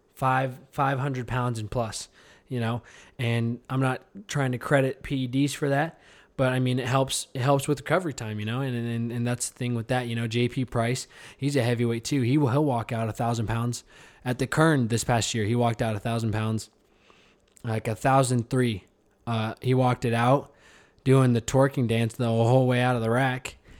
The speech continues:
and then balanced it out, because you have to, you have to have it balanced before you can start squatting people. Um, so it can't be moving. You can't be moving at all. But he was walking the entire way out,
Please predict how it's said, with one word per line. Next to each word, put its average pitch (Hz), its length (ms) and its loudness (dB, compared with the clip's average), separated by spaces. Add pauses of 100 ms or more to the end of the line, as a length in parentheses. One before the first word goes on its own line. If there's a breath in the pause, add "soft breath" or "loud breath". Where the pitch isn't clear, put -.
(340 soft breath)
and 123 160 2
then 135 280 4
balanced 135 520 2
it 123 120 0
out, 135 180 4
because 123 320 0
you 110 80 2
have 135 240 4
to, 117 240 -4
you 123 120 0
have 139 180 2
to - 60 -6
have 117 180 -2
it 107 100 -8
balanced 104 420 -6
before 107 280 -6
you 98 60 -4
can 101 120 -8
start 98 240 -6
squatting 107 320 -8
people. 101 340 -10 (540 loud breath)
Um, 113 380 -2 (400)
so 131 200 2
it 127 80 -2
can't 143 220 2
be 139 100 0
moving. 135 440 4
You 120 80 0
can't 135 200 0
be 123 100 0
moving 127 280 2
at 120 140 2
all. 113 240 0 (100)
But 110 120 -4
he 139 140 4
was 151 140 4
walking 127 360 2
the 123 180 2
entire 120 360 -2
way 113 200 0
out, 127 320 0